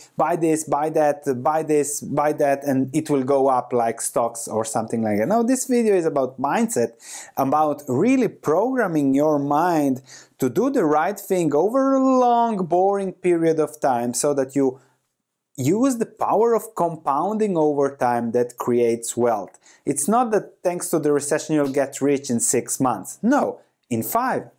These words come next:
ten years, you might be much better off. And then over the next recessions, that I guarantee you those will come again, you will become richer and richer.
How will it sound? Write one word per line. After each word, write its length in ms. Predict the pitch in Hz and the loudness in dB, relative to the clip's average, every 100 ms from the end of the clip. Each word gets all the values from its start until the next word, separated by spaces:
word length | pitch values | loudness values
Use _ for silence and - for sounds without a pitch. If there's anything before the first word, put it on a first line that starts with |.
| _ | _
ten 220 | 160 143 | 0 0
years, 500 | 156 240 160 120 - - _ _ - | 0 2 2 0 -2 -14 _ _ 0
you 140 | 226 | 2
might 280 | 285 240 - | 2 0 0
be 160 | 139 | 0
much 560 | 117 107 123 - - 110 | 0 0 0 -2 -4 -4
better 440 | 127 120 117 107 - | 0 0 0 -2 0
off. 360 | 131 113 - - - - | 0 0 -4 -20 -20 -4
And 160 | 277 277 | 0 2
then 280 | 226 151 - | 2 -2 -2
over 220 | 156 156 | 0 0
the 140 | 135 127 | 0 0
next 440 | 139 170 - - | 2 0 -2 -2
recessions, 760 | 147 135 135 120 - 98 - - _ - | -2 0 0 0 -2 -8 -8 -12 _ -6
that 180 | 143 - | -6 -4
I 160 | 160 160 | -2 -2
guarantee 720 | 151 190 220 208 180 175 214 | 0 0 2 0 0 0 0
you 220 | 170 120 | 2 0
those 280 | 107 120 120 | 2 0 2
will 240 | 131 196 202 | 2 2 2
come 340 | 170 123 120 | 0 -2 -2
again, 420 | 120 120 120 120 127 _ _ | -4 -2 -2 -2 -10 _ _
you 120 | 151 | -2
will 320 | 160 135 123 117 | 2 2 2 0
become 440 | 107 107 110 98 | -2 -2 -2 -2
richer 520 | 113 147 - 143 131 | -2 -2 -2 -4 -2
and 380 | 110 104 104 104 - | -2 0 0 -4 -4
richer. 460 | 123 123 - 92 | -2 -2 -4 -10